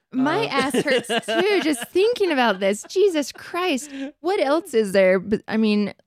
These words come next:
Speaker 1: let's just put this, put these percentages on hold for a second. What
Speaker 2: Yeah.
Speaker 1: else is there besides whipping you in the ass? Like, don't tell me if you've done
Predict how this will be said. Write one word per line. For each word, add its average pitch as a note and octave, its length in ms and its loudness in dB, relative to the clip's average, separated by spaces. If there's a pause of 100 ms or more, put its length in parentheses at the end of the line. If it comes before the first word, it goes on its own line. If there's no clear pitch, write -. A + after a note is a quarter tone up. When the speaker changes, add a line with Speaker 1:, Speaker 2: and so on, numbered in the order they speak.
(140)
Speaker 1:
let's A#3 180 -8
just - 260 -8
put - 280 -4
this, G3 340 -2 (440)
put B3+ 120 -8
these A#3 160 -4
percentages F3+ 840 -4
on F3 120 -2
hold F#3 400 0
for D#3+ 140 0
a D3 80 2
second. D#3 460 -4
What C#4 160 2
Speaker 2:
Yeah. A3 80 -4
Speaker 1:
else A3+ 240 0
is G#3+ 140 2
there F3+ 180 4
besides F3 720 0 (220)
whipping G3+ 580 2
you F3 120 -2
in E3+ 140 -2
the E3+ 200 -4
ass? - 400 0
Like, E3 280 -2 (1000)
don't F4 300 -2
tell D4 380 4
me G3+ 280 6
if F#3+ 220 2
you've G3+ 140 2
done F#3 220 0